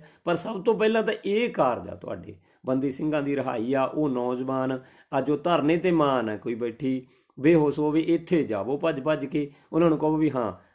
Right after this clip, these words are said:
ਅਸੀਂ ਰਿਹਾ ਕਰਾਵਾਂਗੇ, ਅਸੀਂ ਲੈ ਕੇ ਆਵਾਂਗੇ ਪੰਜਾਬ ਦੇ ਵਿੱਚ।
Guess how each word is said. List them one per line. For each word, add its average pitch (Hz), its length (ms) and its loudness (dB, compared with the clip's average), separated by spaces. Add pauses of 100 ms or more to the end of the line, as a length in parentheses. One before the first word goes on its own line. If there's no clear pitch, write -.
(140)
ਅਸੀਂ 143 200 -2
ਰਿਹਾ 127 220 -2
ਕਰਾਵਾਂਗੇ, 98 480 -12 (360)
ਅਸੀਂ 156 200 4
ਲੈ 143 120 6
ਕੇ 123 140 0
ਆਵਾਂਗੇ 110 260 -4
ਪੰਜਾਬ 131 380 -2
ਦੇ 135 100 -4
ਵਿੱਚ। 143 320 -2